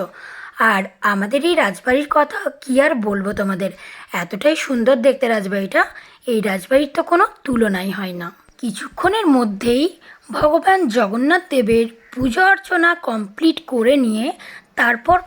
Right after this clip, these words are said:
ভগবান জগন্নাথ দেবকে রথে তোলা হবে, তারপরে রথের দড়ি টান দেওয়া হবে। তো চলো তোমাদেরকে সমস্ত কিছু এই ছোট্ট ভিডিওটির মাধ্যমে তুলে ধরার just চেষ্টা করছি। যদি ভিডিওটা ভালো লেগে থাকে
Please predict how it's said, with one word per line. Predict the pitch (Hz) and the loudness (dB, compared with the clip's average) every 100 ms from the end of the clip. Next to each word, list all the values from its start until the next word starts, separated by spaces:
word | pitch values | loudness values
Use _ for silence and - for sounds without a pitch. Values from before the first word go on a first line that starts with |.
| 277 | -2
ভগবান | 226 226 233 220 196 | 0 0 0 -2 -2
জগন্নাথ | 214 196 254 330 339 247 | -4 0 2 2 2 0
দেবকে | 220 - 320 392 _ - 214 | -2 -4 -6 -6 _ -6 -2
রথে | 196 180 196 | -2 -2 -6
তোলা | 196 190 196 | -4 -4 -4
হবে, | 202 175 202 - - - _ 240 | -4 -6 -8 -10 -20 -20 _ -2
তারপরে | 190 170 220 262 320 | -2 -2 0 2 4
রথের | 294 302 262 247 | 2 -2 -4 0
দড়ি | 285 302 285 | 2 0 0
টান | 269 277 | 0 2
দেওয়া | 302 302 294 | 2 2 0
হবে। | 294 370 - - - - | 0 -2 -4 -18 -20 -12
তো | - 202 - | -8 -6 -2
চলো | 202 214 285 - | 0 2 2 2
তোমাদেরকে | 233 214 202 233 - 370 - | 0 0 -2 -2 -2 -4 -4
সমস্ত | 240 202 214 - - 330 | -6 -6 -6 -6 -4 0
কিছু | 330 330 - 359 359 - - - 226 | 0 0 0 0 0 -4 -16 -6 -4
এই | 226 - | -4 0
ছোট্ট | 262 240 - 370 381 | 2 2 0 0 0
ভিডিওটির | 254 202 269 277 339 349 262 | -6 -6 -4 -2 -2 -2 -4
মাধ্যমে | 196 190 226 311 - | -6 -4 -2 -2 -2
তুলে | 226 208 196 | -6 -6 -2
ধরার | 233 294 254 | 0 0 0
just | 285 - - - | -8 -8 -12 -6
চেষ্টা | 226 - 208 190 | -6 -4 -6 -4
করছি। | 214 202 - 208 - - - - 202 | -6 -8 -10 -10 -12 -18 -20 -12 -6
যদি | 226 202 277 | -4 -2 -2
ভিডিওটা | 349 349 359 302 233 | -2 0 2 2 0
ভালো | 240 208 | -2 -2
লেগে | 196 196 196 | -4 -6 -8
থাকে | 226 | -8